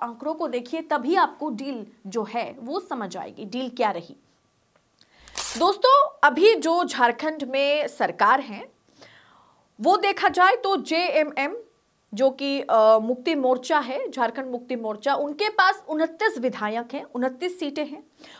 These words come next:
कांग्रेस के पास सोलह विधायक हैं, कम्युनिस्ट पार्टी के पास एक विधायक है और आरजेडी के पास एक विधायक है।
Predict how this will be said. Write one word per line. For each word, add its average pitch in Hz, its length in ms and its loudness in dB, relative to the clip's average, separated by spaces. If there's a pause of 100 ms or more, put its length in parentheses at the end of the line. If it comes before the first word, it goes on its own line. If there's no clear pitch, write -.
(120)
कांग्रेस 370 520 4
के 403 80 0
पास 320 420 2 (120)
सोलह 330 440 2
विधायक 311 580 -6
हैं, - 120 -12 (720)
कम्युनिस्ट 392 500 4
पार्टी 370 280 4
के 370 140 0
पास 330 420 2
एक 330 220 0
विधायक 311 540 -4
है 403 220 -12 (120)
और 277 220 0
आरजेडी 247 440 0
के 220 120 -4
पास 220 420 -4
एक 269 220 -2
विधायक 180 500 -10
है। - 100 -18